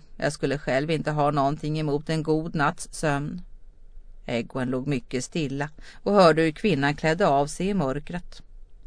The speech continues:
Om hon lät Halima märka att hon var vaken skulle hon bli tvungen att prata med henne. Och just nu skulle det vara genant. Hon var tämligen säker på att Halima hade hittat sällskap, om än inte för hela natten.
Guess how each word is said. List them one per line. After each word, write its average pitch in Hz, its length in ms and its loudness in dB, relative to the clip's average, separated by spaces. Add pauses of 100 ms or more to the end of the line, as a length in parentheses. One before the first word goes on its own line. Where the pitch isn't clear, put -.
(280)
Om 214 160 4
hon 208 180 4
lät 220 260 6
Halima 226 520 6
märka 175 420 4
att 170 80 0
hon 143 160 -2
var 160 160 2
vaken 170 500 2
skulle 156 220 -2
hon 151 120 2
bli 156 120 0
tvungen 156 400 2
att 170 180 0
prata 202 460 2
med 131 200 0
henne. - 260 -4 (580)
Och 165 120 2
just 151 360 4
nu 160 220 4
skulle 151 280 2
det 160 180 6
vara 143 380 8
genant. 151 640 -2 (640)
Hon 233 60 2
var 233 100 6
tämligen 233 560 4
säker 170 460 0
på 147 160 2
att 147 140 2
Halima 170 500 -2
hade 175 280 2
hittat 190 500 -2
sällskap, - 800 -4 (520)
om 156 220 2
än 156 300 2
inte 151 420 -2
för 151 160 0
hela 156 420 0
natten. 160 480 -6